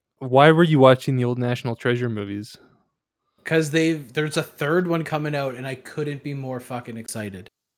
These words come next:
Speaker 1: Okay. Fair enough.
Speaker 2: Did you wa-, did you watch the, the first two National Treasures?
Speaker 1: Oh, yeah. Uh, I, I'm not gonna lie, I don't remember much of them other than they steal,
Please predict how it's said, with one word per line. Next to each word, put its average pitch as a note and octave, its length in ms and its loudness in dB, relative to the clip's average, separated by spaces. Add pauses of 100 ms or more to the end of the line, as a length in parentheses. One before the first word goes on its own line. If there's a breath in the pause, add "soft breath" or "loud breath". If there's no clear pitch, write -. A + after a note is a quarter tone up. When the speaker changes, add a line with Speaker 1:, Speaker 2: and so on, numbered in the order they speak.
(120)
Speaker 1:
Okay. A2+ 400 2 (840)
Fair C#3 160 4
enough. C3+ 220 4
Speaker 2:
Did C#3+ 180 0
you D#3 80 4
wa-, C#3+ 220 4
did D#3 280 -2
you D3+ 60 0
watch C#3+ 320 2
the, D#3+ 240 2
the D3 120 -2
first D3+ 280 -2
two D#3 100 -2
National D3 320 -4
Treasures? D#3 460 -8 (100)
Speaker 1:
Oh, D#4+ 40 4
yeah. C3 280 6 (240)
Uh, C#3 280 -10
I, C#3 160 6 (340)
I'm C3+ 120 4
not C3+ 160 4
gonna C3+ 160 4
lie, C3+ 280 6
I B2 160 2
don't B2 260 0
remember A#2+ 560 2
much A#2+ 260 0
of C3 60 2
them C3+ 180 2
other A#2+ 220 0
than A#2 180 -2
they A2+ 100 -2
steal, A2+ 880 0